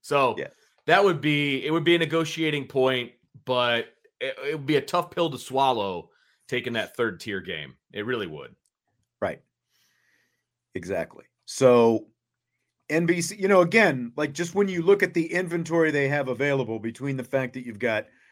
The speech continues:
Speaker 2: basically all afternoon to have the majority of your games, and then you're pro-, probably talking about what it is right now, two primetime games per season.
Speaker 1: Sure.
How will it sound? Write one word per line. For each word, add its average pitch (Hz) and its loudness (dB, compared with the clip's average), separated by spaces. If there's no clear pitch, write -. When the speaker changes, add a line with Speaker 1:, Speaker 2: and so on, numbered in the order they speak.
Speaker 2:
basically 151 0
all 151 6
afternoon 135 -2
to 127 -8
have 131 0
the 123 -4
majority 135 0
of 107 -6
your 110 -8
games, 117 -4
and 117 -8
then 113 -6
you're 110 -6
pro-, 131 2
probably 123 -4
talking 123 -4
about 110 -2
what 117 -4
it 117 0
is 120 0
right 117 2
now, 117 -4
two - -4
primetime 127 -2
games 113 -6
per 113 -8
season. 120 -6
Speaker 1:
Sure. 90 -10